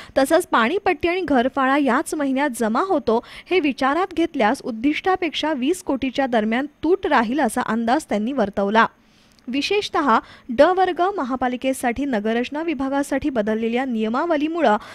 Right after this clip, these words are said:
या विभागात महसुली तूट दिसली. तसंच इस्टेट विभागही अनेक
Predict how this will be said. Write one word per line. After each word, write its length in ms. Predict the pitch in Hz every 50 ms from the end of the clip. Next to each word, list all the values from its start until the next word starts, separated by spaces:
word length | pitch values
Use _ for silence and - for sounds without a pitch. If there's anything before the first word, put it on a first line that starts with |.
| - - -
या 140 | 294 311 320
विभागात 640 | 277 269 226 233 277 359 359 311 233 226 - - -
महसुली 500 | 240 247 247 240 240 - 294 294 311 370 370 - -
तूट 200 | 254 247 208 202
दिसली. 360 | 214 220 214 - 214 226 220 - - - - - - _ _ -
तसंच 380 | 254 254 - 277 285 320 - _
इस्टेट 420 | - 240 247 - - - 269 277 311
विभागही 540 | 262 254 226 254 240 240 240 254 269 285 330 -
अनेक 260 | 254 233 240 247 247